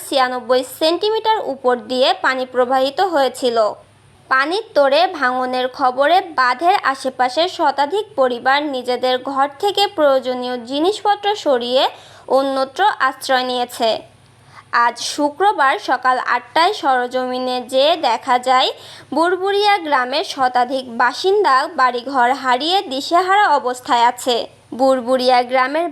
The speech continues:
বাসিন্দা ও সংবাদকর্মী গোলাম কিবরিয়া জানান, তার বাড়িঘর সব পানিতে তলিয়ে গেছে। এসব বলতে গিয়ে এক পর্যায়ে কান্নায় ভেঙে পড়েন তিনি।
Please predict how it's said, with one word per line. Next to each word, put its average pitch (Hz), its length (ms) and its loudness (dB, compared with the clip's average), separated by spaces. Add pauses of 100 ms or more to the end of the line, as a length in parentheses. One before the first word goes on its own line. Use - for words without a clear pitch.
বাসিন্দা 359 500 2 (160)
ও 269 120 4
সংবাদকর্মী 254 920 0 (380)
গোলাম 254 380 2 (100)
কিবরিয়া 247 520 0
জানান, 254 420 0 (340)
তার 262 220 2
বাড়িঘর 254 520 0 (120)
সব 381 180 0 (100)
পানিতে 277 440 0
তলিয়ে 247 420 2
গেছে। 233 380 -2 (420)
এসব 247 300 0 (100)
বলতে 269 400 2
গিয়ে 277 260 0 (140)
এক 254 240 0
পর্যায়ে 269 460 2 (100)
কান্নায় 302 460 0
ভেঙে 277 280 -2
পড়েন 254 360 0
তিনি। 233 340 -6